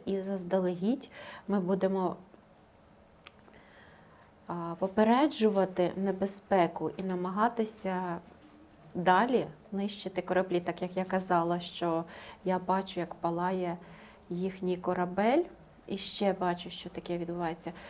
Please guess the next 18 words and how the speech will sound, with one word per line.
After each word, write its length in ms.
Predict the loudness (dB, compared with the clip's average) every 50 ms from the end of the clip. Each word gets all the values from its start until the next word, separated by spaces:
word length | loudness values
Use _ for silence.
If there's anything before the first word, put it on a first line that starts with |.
| -16 -18 -18 -10 -4 0
Потім 340 | 0 0 0 0 -2 0
в 20 | 0 0
мене 280 | 2 2 4 4 2 2
постійно 540 | -2 -6 -8 -6 -2 0 2 2 2 0 0
відчуття, 680 | -2 -4 -6 -6 -8 -8 -8 -6 -4 -2 0 0 0 -2
що 260 | -4 -6 -8 -4 -2 -2 0 0 0 0 -2 -2 -4 -4 -6 -10 -14 -20 -20 -20 -20 -16 -10
в 100 | -4 0 2 2
інших 360 | 2 0 -2 -4 -6 -6 -6
країнах, 640 | -6 -6 -4 -2 -2 -2 -2 -2 -2 -2 -4 -6 -12 -20 -20 -20 -20 -20 -20 -20 -20 -20 -20 -20 -20 -20 -20 -20 -20 -18 -10 -6
можливо, 380 | -4 -2 2 2 4 6 4 4
країнах 460 | 4 4 2 4 4 4 2 0 -2
Сходу, 520 | -6 -10 -6 -2 0 0 2 2 2 0 0 -2 -14 -18 -18 -18 -20 -20 -20 -18
скоро 360 | -16 -6 0 2 4 4 4
знову 440 | 4 4 4 6 6 6 4 2 0
буде 420 | 0 0 0 0 2 2 0 0 -2
землетрус 880 | -2 -2 0 2 2 2 0 0 -2 0 2 2 2 2 0 -6 -14 -18 -20 -20 -20 -20 -20 -20 -20 -20 -20 -20 -14 -10
або 220 | -6 -2 0 0 2
наводнення, 840 | 2 2 0 0 0 -2 -2 -2 -4 -6 -6 -6 -6 -8 -8 -10